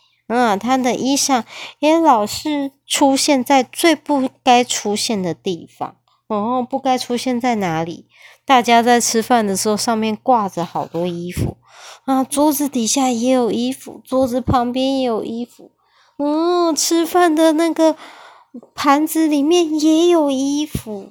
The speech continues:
太多衣服了。皇后和她最信赖的大臣劝国王不要整天担心他的穿着打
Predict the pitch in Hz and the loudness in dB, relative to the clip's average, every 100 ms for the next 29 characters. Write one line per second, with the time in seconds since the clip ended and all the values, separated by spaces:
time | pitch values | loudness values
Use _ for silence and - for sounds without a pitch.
0 | 226 302 339 285 - 262 262 247 247 - | -16 -4 -2 -2 -2 0 0 0 -4 -6
1 | - 165 170 113 - _ _ _ _ _ | -10 -8 -6 -6 -8 _ _ _ _ _
2 | _ _ _ _ _ - 208 196 226 254 | _ _ _ _ _ -10 -4 -2 2 4
3 | 233 247 233 247 247 - 262 - 269 254 | 4 0 0 -2 -2 2 2 2 -2 2
4 | 240 214 196 247 233 214 175 160 - - | 0 0 -2 -2 -2 -2 -4 -4 -8 -20
5 | - - _ - 339 294 240 214 214 220 | -20 -20 _ -4 0 0 0 0 2 2
6 | 196 - - _ _ 214 208 269 277 269 | 0 -6 -20 _ _ -4 0 2 0 0
7 | 214 175 185 247 247 - 254 254 - 254 | -2 -2 -2 -4 -2 0 0 0 -2 -4
8 | 233 254 233 202 - 240 233 220 190 190 | -2 -4 -2 -6 -4 -4 -4 -2 -4 -2
9 | 190 | -4